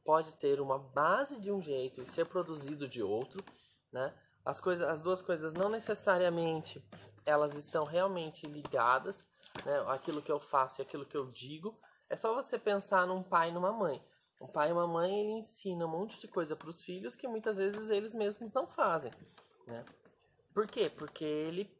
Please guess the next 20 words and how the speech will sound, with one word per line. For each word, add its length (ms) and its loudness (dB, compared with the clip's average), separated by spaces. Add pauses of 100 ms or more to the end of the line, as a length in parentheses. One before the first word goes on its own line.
(360)
prega 500 4
o 80 0
que 160 -4
é 60 6
bom 480 2 (360)
e 140 -14
no 220 2
hábito 420 4
dele 360 -2
ele 140 -10
tem 320 -2
as, 320 -12 (200)
as 200 0
realidades 540 2
humanas 560 2
dele 380 -4
que 520 -8 (420)
nem 220 -2
sempre 400 -8
são 440 0